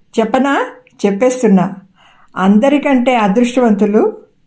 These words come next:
పవన్ కళ్యాణ్ సతీమణి శ్రీమతి అన్నా లెజ్నోవా. అన్నా లెజ్నేవా ఇంతమంది ప్రజల,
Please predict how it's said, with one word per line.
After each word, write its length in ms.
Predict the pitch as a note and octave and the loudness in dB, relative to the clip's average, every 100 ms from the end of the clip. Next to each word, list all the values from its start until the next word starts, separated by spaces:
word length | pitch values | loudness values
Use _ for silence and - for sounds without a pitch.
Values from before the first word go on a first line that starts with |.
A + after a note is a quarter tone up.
| _ _ _ _ _ _ _ _ _ _ - - - _ A3 | _ _ _ _ _ _ _ _ _ _ -20 -20 -20 _ -2
పవన్ 380 | A3 B3+ C#4 | 0 2 0
కళ్యాణ్ 600 | C#4 C#4 C4 B3 A#3 B3 E4 - _ - | 2 2 2 0 2 0 0 -4 _ -8
సతీమణి 680 | A3+ G#3 C4 A#3+ A3+ A3 C4+ | -2 0 2 2 4 2 2
శ్రీమతి 560 | C4 A#3+ A3+ A3+ C4 | 0 0 0 -2 -2
అన్నా 440 | B3+ G#3 G#3 B3 E4 | -2 0 0 0 2
లెజ్నోవా. 760 | G#3+ G#3 A3 A#3 G3 F3+ D#3 - _ _ _ _ _ _ _ _ _ _ - | 4 4 4 4 2 0 -4 -10 _ _ _ _ _ _ _ _ _ _ -4
అన్నా 460 | G#3+ A3+ C4 D4+ | 0 2 0 0
లెజ్నేవా 760 | D4+ A#3+ - B3 A#3+ A#3 A#3 G4+ - _ _ _ _ _ _ _ _ A#3+ | 2 2 2 2 4 2 0 -2 -8 _ _ _ _ _ _ _ _ 0
ఇంతమంది 560 | B3+ B3 A3 B3+ C#4+ | 2 2 2 2 2
ప్రజల, 760 | B3 A#3 A3 - C4 C4+ F4+ | 0 0 2 2 2 2 0